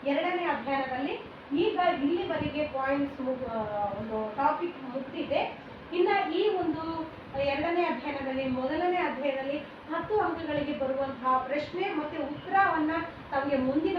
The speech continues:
ಒಂದು ತರಗತಿಯಲ್ಲಿ ನೀಡುತ್ತೇನೆ. ಈ ಒಂದು ತಮಗೆ ಇಷ್ಟ ಆಗಿದ್ರೆ ನನ್ನ ಒಂದು ವಿಡಿಯೋದ ತರಗತಿಗಳು ತಾವು ಸಬ್ಸ್ಕ್ರೈಬ್ ಮಾಡಿ ನನ್ನ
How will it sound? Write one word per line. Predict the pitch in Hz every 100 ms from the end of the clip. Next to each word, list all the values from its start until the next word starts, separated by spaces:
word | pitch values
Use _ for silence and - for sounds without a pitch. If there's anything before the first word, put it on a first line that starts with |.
| 330
ಒಂದು | 277 277
ತರಗತಿಯಲ್ಲಿ | 247 240 302 294 277 262 254 247
ನೀಡುತ್ತೇನೆ. | 254 277 277 262 269 440 427 - - - 294
ಈ | 349
ಒಂದು | 370 339 311 -
ತಮಗೆ | 311 311 311 330
ಇಷ್ಟ | 311 - 247 - 359
ಆಗಿದ್ರೆ | 320 302 302 294
ನನ್ನ | 285 269 285 294
ಒಂದು | 277
ವಿಡಿಯೋದ | 226 247 269 285 269 262
ತರಗತಿಗಳು | 247 240 269 269 254 247 277 311 - - - - -
ತಾವು | 277 262 262 262 247
ಸಬ್ಸ್ಕ್ರೈಬ್ | 240 262 254 - 359 359 339
ಮಾಡಿ | 294 277
ನನ್ನ | 254 254